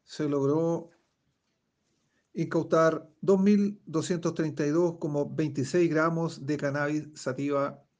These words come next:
procesada y novecientos noventa y seis coma cincuenta y dos gramos de cannabis sativa en proceso de crecimiento,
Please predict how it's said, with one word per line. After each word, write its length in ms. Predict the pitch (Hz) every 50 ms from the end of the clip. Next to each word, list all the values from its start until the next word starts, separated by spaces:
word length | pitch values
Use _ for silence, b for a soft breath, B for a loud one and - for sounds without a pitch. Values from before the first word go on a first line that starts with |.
| _ _ _
procesada 760 | 156 165 160 165 147 135 - 160 139 110 98 101 104 104 - _ _ _ _ _ _ _ _ _ _ _ _ _
y 100 | 180 180
novecientos 640 | 180 175 160 156 139 - 180 185 180 170 185 170 147
noventa 340 | 139 143 143 131 135 139
y 80 | 131 123
seis 380 | - - 180 180 180 180 175 175
coma 220 | - 160 156 151
cincuenta 480 | 135 143 147 131 139 143 131 135 139 131
y 20 |
dos 220 | 135 143 151 156 139
gramos 500 | 143 147 147 151 147 147 143 147 - 135
de 120 | 135 139
cannabis 480 | 139 147 139 143 147 143 151 147 139 -
sativa 600 | - - 143 135 156 160 156 156 156 156 156 - -
en 100 | 139 127
proceso 580 | 135 139 127 - - 160 143 - 160 160 156 -
de 160 | - 123 135 123
crecimiento, 800 | 131 123 - - 147 170 196 196 165 170 - 190 185 202 b